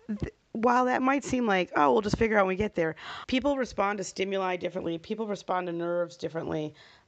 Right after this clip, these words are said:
Um, so talking about the stage and talking about some of the things that you may wanna do. For example, for us, the theater we're going to be having the festival at is a much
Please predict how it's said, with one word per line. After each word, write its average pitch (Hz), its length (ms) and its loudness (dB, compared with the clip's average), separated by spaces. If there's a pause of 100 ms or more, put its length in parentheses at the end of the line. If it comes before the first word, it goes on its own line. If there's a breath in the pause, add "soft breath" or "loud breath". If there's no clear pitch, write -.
(120)
Um, 185 440 0 (320)
so 285 460 -2
talking 277 360 0
about 247 200 0
the 208 80 -6
stage 214 420 -2
and 170 80 -4
talking 185 320 0
about 180 260 0
some 185 220 -2
of 175 100 -2
the 170 80 -6
things 175 260 -2
that 170 100 -4
you 170 80 0
may 165 140 0
wanna 160 240 -2
do. 156 300 -2 (340 loud breath)
For 233 140 0
example, 220 380 -2
for - 200 -2
us, 190 400 0 (320 loud breath)
the 196 100 -2
theater 226 320 0
we're 190 180 2
going 180 280 0
to 180 80 -4
be 185 120 -2
having 170 260 0
the 165 60 -2
festival 208 580 0
at 151 320 0
is 175 120 0
a 185 60 2
much 175 320 0